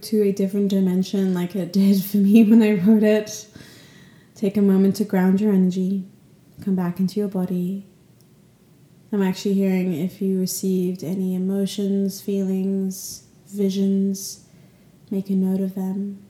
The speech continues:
Because the activations from the music you just heard are all there to help you integrate love deeper into your spirit, into your body, into your life experience.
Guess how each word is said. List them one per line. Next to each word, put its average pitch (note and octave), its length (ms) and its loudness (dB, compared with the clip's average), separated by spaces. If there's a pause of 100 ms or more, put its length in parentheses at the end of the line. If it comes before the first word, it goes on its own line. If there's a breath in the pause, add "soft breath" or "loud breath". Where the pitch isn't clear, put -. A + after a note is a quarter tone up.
(760)
Because G#3+ 240 2
the G#3 80 2
activations G3+ 880 -2
from F#3+ 380 -2
the G#3 80 0
music G#3+ 420 0
you A3 100 -4
just A3+ 300 -8
heard A#3 540 -4 (560)
are G3+ 260 -8
all G#3 840 -2 (480)
there F#3 280 -4
to F#3+ 140 -10
help F#3 280 -10
you F#3+ 200 -8
integrate G3 640 -8
love F#3 380 -8
deeper F#3+ 460 -6
into F#3 420 -10
your F#3 240 -10
spirit, F3+ 560 -10
into F3 340 -12
your F#3 200 -8
body, F3+ 680 -8 (560 loud breath)
into F3+ 300 -10
your F#3+ 340 -8
life F3+ 380 -8
experience. - 1080 -10